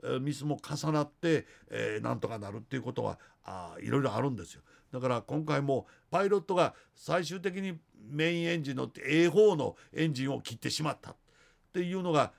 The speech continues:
あの、ミスの原因やっていうのを言いやすいですけれども、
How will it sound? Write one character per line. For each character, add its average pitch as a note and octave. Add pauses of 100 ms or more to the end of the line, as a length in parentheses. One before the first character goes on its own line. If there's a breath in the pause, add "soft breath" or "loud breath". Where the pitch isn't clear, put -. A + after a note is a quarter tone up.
(140 soft breath)
あ A#2+
の、 B2
ミ B2+
ス C3+
の A#2+ (220)
原 C#3
因 D#3+
や D3+
っ - (140)
て A#2
い C#3+
う E3+
の C#3
を - (180 loud breath)
言 D3+
い -
や G3
す D#3
い B2
で G#2+
す -
け A#2
れ G#2+
ど G2
も、 F2